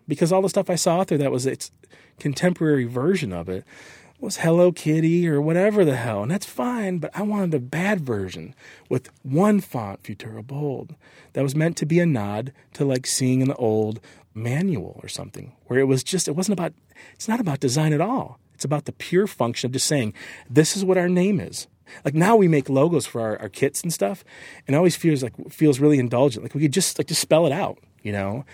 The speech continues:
because that's how they used to do it. The manual for the, for the lawnmower wasn't really much different than the weed whacker. It was just to tell you how to build it, right? There's a certain unfuckwithability to that stuff, you know? And, and basically, I know it's a scientific term,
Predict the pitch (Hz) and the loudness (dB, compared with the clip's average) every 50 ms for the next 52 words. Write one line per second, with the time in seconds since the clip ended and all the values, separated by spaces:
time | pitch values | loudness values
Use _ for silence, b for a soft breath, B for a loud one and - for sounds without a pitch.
0 | B B B - 139 139 160 175 - - 185 170 165 160 165 143 - - 151 196 | B B B -2 0 2 2 2 2 0 2 2 4 2 2 0 -2 -6 -6 -4
1 | 240 262 196 110 98 - - _ _ _ _ _ - 151 147 156 160 170 185 190 | -2 -2 -2 -2 -4 -6 -10 _ _ _ _ _ 2 4 6 8 8 8 6 4
2 | 190 190 180 175 160 - 156 143 139 131 - - 135 131 123 135 143 165 180 170 | 4 2 0 0 -2 0 2 2 2 2 0 -2 -2 0 2 4 4 4 4 4
3 | 147 131 127 127 135 151 170 160 151 147 143 135 - - 160 151 147 131 127 127 | 4 4 4 2 2 0 0 0 0 0 0 -2 0 -2 -2 -2 0 -2 0 0
4 | 123 127 165 202 190 147 95 76 - - - - - - - 127 127 123 - - | 2 2 2 2 2 0 -2 -4 -4 -10 -14 -18 -14 -10 -8 -6 -6 -6 -2 0
5 | 160 156 - - - 135 - _ - - 208 208 220 190 143 120 113 113 101 101 | 0 0 0 0 -4 -8 -6 _ 0 2 4 4 6 4 4 2 -2 -2 -4 -4
6 | 117 131 127 - 160 185 202 175 - - - _ _ _ _ _ _ - - 90 | -6 -6 -4 -2 0 0 0 -2 -4 -6 -12 _ _ _ _ _ _ -18 -12 -10
7 | 113 160 190 - - _ _ _ _ _ _ _ - 135 143 - - - 185 185 | -8 -8 -8 -10 -14 _ _ _ _ _ _ _ -4 -2 -2 -2 0 2 2 2
8 | - 180 170 160 151 139 143 135 _ _ _ _ _ _ _ _ _ 147 156 175 | 2 0 -4 -4 -4 -6 -8 -12 _ _ _ _ _ _ _ _ _ 2 2 2
9 | 170 - - - 156 151 - - 147 139 139 123 131 131 143 143 127 107 101 92 | 2 0 -2 -2 -4 -4 -2 -2 -2 -2 0 2 2 4 4 4 4 2 -4 -4
10 | 95 87 87 85 - - - - 78 - - - - - _ _ _ _ 95 101 | -6 -6 -6 -6 -6 -8 -8 -8 -10 -10 -14 -20 -20 -20 _ _ _ _ -6 -4
11 | 104 107 107 113 - - 120 110 110 131 151 123 110 107 123 147 151 - 147 - | -4 -4 -4 -6 -6 -6 -4 -4 -2 -2 -2 -2 -2 2 4 4 4 2 -2 -4
12 | 131 120 110 107 123 120 113 - 107 - - 131 131 127 113 - - 120 110 - | -4 -2 -2 -2 -2 -2 -4 -4 -6 -2 0 2 2 2 0 0 -2 -2 -4 -4
13 | - - - - 156 156 135 113 110 113 | -10 -14 -4 -2 0 0 0 0 -2 -4